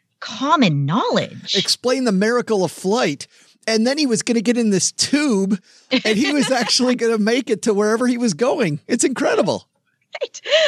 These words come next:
Speaker 1: Like, look, dude, you don't need a piece of paper with information printed on it. We have these devices. They're called phones.
Speaker 2: That is fantastic.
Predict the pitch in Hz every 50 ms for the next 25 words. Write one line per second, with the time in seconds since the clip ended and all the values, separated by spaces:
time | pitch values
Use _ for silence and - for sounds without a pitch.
0 | 440 - 359 - - - - - - - - - 587 494 - - - - - -
1 | - - 339 269 247 277 330 330 254 359 392 403 - - 349 349 339 339 - -
2 | 311 311 247 - - 302 320 311 - 330 285 240 - _ - - 269 302 294 -
3 | 269 254 240 226 - 196 247 262 - 254 - 247 262 254 - 247 226 220 233 269
4 | 254 - - 226 214 - - 294 302 311 - 269 185 - - 190 165 143 135 190
5 | 240 - - - - - - - - - - - 269 285 277 330 302 262 285 277
6 | 214 269 247 320 370 392 359 - 240 202 - 202 185 - 208 185 175 - - 370
7 | 349 262 190 - 135 135 139 151 170 175 - - _ _ 226 220 220 196 208 -
8 | - 190 165 - - - 175 165 165 147 - - 156 147 147 151 - - - 117
9 | 104 -